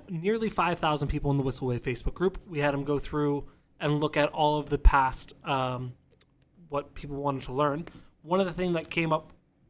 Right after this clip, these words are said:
things that came up constantly, um, and it actually makes a lot of sense to do now, is people wanted to kind of figure out how to plan for their year better, how to set realistic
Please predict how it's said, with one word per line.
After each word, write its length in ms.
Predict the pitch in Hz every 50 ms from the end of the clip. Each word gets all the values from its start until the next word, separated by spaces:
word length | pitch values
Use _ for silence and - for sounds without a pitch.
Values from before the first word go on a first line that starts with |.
| _ _
things 220 | - 180 170 160
that 120 | - 165 147
came 160 | - 147 143
up 120 | 135 131 - - - - _ _ _ _
constantly, 720 | - - - 190 208 208 202 - - 139 131 131 127 135 160 - - - - _ _ _ -
um, 240 | 139 135 131 135 143
and 160 | 143 143 147
it 20 |
actually 280 | 143 143 139 - 151 143
makes 200 | 143 139 131 -
a 60 | -
lot 160 | 139 - -
of 40 | 123
sense 220 | - 147 127 -
to 80 | - 135
do 160 | 131 131 131
now, 520 | 135 143 165 196 190 160 139 135 156 175 - - - - _ _ _
is 240 | - 156 147 143 -
people 260 | - - 147 143 147
wanted 300 | 143 143 143 143 147 143
to 120 | 147 147 - - - - - -
kind 160 | - - 147 143
of 80 | 135
figure 260 | - - 160 147 151
out 140 | 151 151 151
how 220 | - - 151 151 147
to 280 | - - - 160 151
plan 600 | 131 - - - - 143 147 151 151 151 151 156 143
for 240 | - - 156 147
their 140 | 143 143 143
year 280 | 143 143 143 151 156 147
better, 260 | 135 135 123 117 117
how 140 | 110 123 135
to 80 | 135
set 420 | 131 - - - - 151 151 - - - - _ _ _ -
realistic 560 | 160 156 156 147 147 151 143 - - 147 -